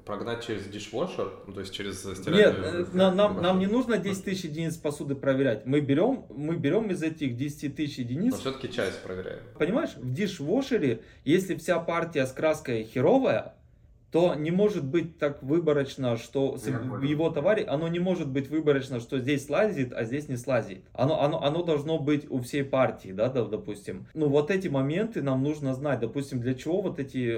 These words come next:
Speaker 2: вот это как раз-таки историю, которую мы оз-, мы озвучиваем, ее знают узкие круги людей, которые там общаются с Владимиром, да. А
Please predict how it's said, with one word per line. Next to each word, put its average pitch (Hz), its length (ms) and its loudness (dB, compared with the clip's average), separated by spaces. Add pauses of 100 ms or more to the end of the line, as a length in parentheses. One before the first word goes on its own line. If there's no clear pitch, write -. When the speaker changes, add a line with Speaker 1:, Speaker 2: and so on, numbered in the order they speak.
Speaker 2:
вот 123 220 -4
это 143 160 -4
как - 160 -16
раз-таки 117 760 -4 (360)
историю, 147 880 2
которую 135 440 0
мы 139 200 4
оз-, 117 340 -4
мы 131 180 4
озвучиваем, 117 840 -2
ее 160 240 2
знают 165 360 -2
узкие 156 440 -4
круги 131 420 -4
людей, 131 420 -2
которые 131 520 -2
там 117 280 -2
общаются 139 480 0
с - 120 -16
Владимиром, 113 640 -2
да. 117 240 -2 (420)
А 120 420 4